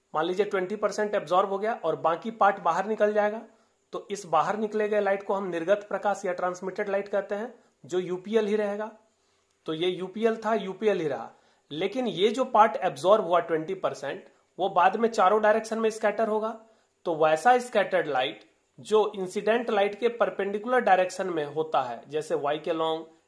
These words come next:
या जेड के लॉन्ग, ये वाई एक्सिस, एक्स एक्सिस पर परपेंडिकुलर है और ये जेड एक्सिस भी एक्स एक्सिस पर परपेंडिकुलर है। तो जिस लाइट का स्कैटरिंग इंसिडेंट लाइट के परपेंडिकुलर डायरेक्शन यानी वाई या जेड के लॉन्ग होता है,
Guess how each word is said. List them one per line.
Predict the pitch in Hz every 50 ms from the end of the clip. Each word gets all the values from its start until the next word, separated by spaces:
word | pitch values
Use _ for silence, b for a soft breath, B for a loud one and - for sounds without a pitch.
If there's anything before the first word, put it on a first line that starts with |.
| _ -
या | 147 147 139
जेड | 135 147 151 156 -
के | - 165
लॉन्ग, | 156 160 156 160 165 - b b b b b -
ये | 151
वाई | 143 139 147 156 175 185
एक्सिस, | 185 185 - 208 208 208 208 - - _ _ _ _ _ _ _
एक्स | - 156 151 -
एक्सिस | 190 180 185 - 190 185
पर | - 196 175
परपेंडिकुलर | - 165 151 - 156 156 165 170 - 202 202 202 190
है | 214 226 - b b b b b -
और | 147
ये | 147 151 156
जेड | 156 160 170 180 196
एक्सिस | 202 202 - - 202 - 190
भी | 208 214
एक्स | 202 202 - -
एक्सिस | 196 196 - 196 -
पर | - 247 240
परपेंडिकुलर | 240 190 - - - 160 147 147 139 147 143 135 127
है। | 120 120 - - b b b b b b b -
तो | 160 147
जिस | 139 147 226 233 233
लाइट | 240 208 196 208 208
का | 208 220 202 196
स्कैटरिंग | 190 - - 175 156 - 160 175 214 262 - - _ _ _ _ -
इंसिडेंट | 170 170 165 - 202 190 185 190 220 233 220
लाइट | 214 185 185 185
के | 185 - 214
परपेंडिकुलर | 208 - 185 175 - - 170 175 180 180 196 226 226
डायरेक्शन | 214 175 160 147 139 131 - - 143 139
यानी | 139 143 156 165 185
वाई | 185 151 156 160 185 214
या | 208 190 185
जेड | 180 165 180 180 208 208
के | 214 202
लॉन्ग | 185 160 147
होता | 139 127 - - 123
है, | 120 156 208 -